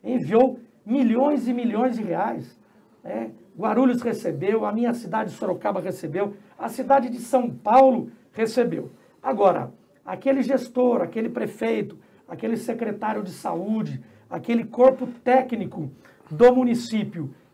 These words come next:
que usou mal, que desviou, não estou falando aqui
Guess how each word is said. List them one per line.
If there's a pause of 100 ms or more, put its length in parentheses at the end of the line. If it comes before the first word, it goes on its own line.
que
usou
mal,
que
desviou, (380)
não
estou
falando
aqui